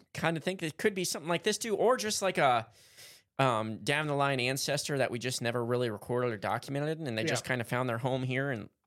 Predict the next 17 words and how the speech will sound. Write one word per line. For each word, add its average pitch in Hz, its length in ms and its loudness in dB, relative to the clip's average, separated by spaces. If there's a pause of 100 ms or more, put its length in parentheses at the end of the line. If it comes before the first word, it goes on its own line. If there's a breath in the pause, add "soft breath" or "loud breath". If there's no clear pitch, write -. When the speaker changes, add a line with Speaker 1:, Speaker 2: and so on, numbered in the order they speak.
(200)
Speaker 1:
or, 123 320 4 (120)
you 113 100 2
know, 107 220 2 (200 loud breath)
maybe 185 200 4
it's - 140 0
these, 180 340 2
and 135 120 2
they 131 80 0
just 147 420 -2
lived 147 260 0
in 139 80 0
this 143 180 -2
area, 143 360 2
and 113 100 -2
they 113 80 -2
just, 117 380 -4
over, 120 480 2